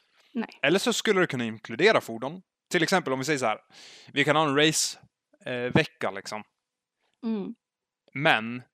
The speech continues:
Speaker 2: eh, vi kanske bara kör ett event inne på eventservern med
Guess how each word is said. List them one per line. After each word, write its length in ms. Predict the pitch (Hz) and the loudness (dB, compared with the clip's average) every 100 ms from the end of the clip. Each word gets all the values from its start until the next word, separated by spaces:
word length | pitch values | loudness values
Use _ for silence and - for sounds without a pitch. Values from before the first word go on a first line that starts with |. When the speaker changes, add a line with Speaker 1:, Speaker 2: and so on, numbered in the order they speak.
| _ _ _ _ _ _ _ _ _ | _ _ _ _ _ _ _ _ _
Speaker 2:
eh, 320 | 127 113 110 - _ _ _ _ | -6 -6 -6 -10 _ _ _ _
vi 380 | 120 123 120 117 - _ _ _ _ _ | -8 -6 -4 -6 -10 _ _ _ _ _
kanske 280 | 131 117 117 | -4 -4 -2
bara 300 | 110 110 107 | 0 0 0
kör 260 | - 120 104 | -2 -4 -4
ett 100 | - | -4
event 360 | 117 120 101 | -4 -2 -4
inne 140 | 107 101 | -10 -8
på 100 | 104 | -4
eventservern 640 | 117 131 175 165 98 95 | -4 -2 0 0 0 -6
med 260 | 110 101 | -6 -8